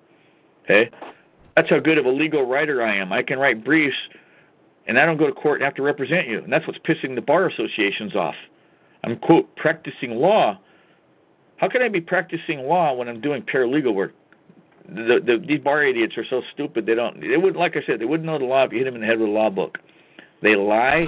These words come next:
they cheat, and they steal. That's the only way they can win. They can't beat me fair and square, okay? The only way they could beat me is to lie, cheat, and steal,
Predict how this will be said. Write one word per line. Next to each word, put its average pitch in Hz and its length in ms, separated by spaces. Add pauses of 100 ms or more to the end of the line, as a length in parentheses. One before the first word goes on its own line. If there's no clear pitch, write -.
(100)
they 101 120 (140)
cheat, 165 300
and 110 100
they 113 100 (120)
steal. 196 360 (320)
That's 214 240
the 202 60
only 208 300
way 190 180
they 180 140
can 151 200
win. 175 300 (720)
They 220 120
can't 220 340
beat 247 220
me 180 200
fair 156 180
and - 80
square, 185 400 (960)
okay? 151 320 (1040)
The 139 80
only 214 200
way 208 240
they 196 120
could 147 180
beat 185 220
me 196 160
is 143 260
to 127 80
lie, 165 380 (100)
cheat, 170 160
and 143 160
steal, 175 340